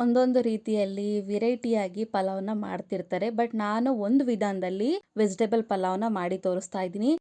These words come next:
ನಮ್ ಬಳ್ಳಾರಿ ಕಡೆ ಆದ್ರೆ ಇಷ್ಟೇ ಸಿಂಪಲ್ ಆಗಿ ಪಲಾವ್ನ ಮಾಡಿ ಇಡ್ತಾರೆ, ತುಂಬಾ ರುಚಿಯಾಗಿರುತ್ತೆ. ಇದಕ್ಕೆ ಕಾಂಬಿನೇಷನ್ ಆಗಿ ಶೇರ್ವ ಇದ್ರೆ ಅಂತೂ ಇನ್ನೂ ಎಕ್ಸಲೆಂಟ್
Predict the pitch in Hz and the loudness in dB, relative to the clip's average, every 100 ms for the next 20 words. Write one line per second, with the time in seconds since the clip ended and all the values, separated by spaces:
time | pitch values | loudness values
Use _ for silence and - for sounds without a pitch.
0 | - - 302 285 285 294 302 294 262 254 | -2 2 6 8 8 8 6 4 4 2
1 | 226 240 247 226 - 262 247 226 226 214 | 2 0 -2 0 4 4 4 2 2 2
2 | 202 208 233 233 202 202 214 214 190 190 | 0 -2 0 0 2 0 0 -2 -2 -2
3 | 190 175 185 196 196 196 214 254 233 220 | -4 -4 -2 -2 -4 -2 4 6 6 6
4 | 233 202 190 190 185 285 277 302 - 262 | 2 0 -2 -4 2 4 4 -2 0 0
5 | 254 240 247 226 208 220 233 226 208 202 | 2 0 -2 -4 -2 -4 -2 0 0 2
6 | 202 185 202 190 185 233 208 190 185 - | 0 0 -2 -2 -2 -6 -6 -6 -6 -6
7 | - 196 185 | -4 -4 -4